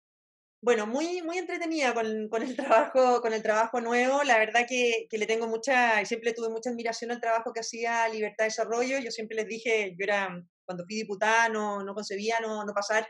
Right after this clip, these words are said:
por ahí, por Libertad de Desarrollo, a trabajar indicaciones, proyectos de ley.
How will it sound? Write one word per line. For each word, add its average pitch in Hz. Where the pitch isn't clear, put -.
por 208
ahí, 226
por 226
Libertad 208
de 214
Desarrollo, 220
a 208
trabajar 202
indicaciones, 214
proyectos 202
de 202
ley. 220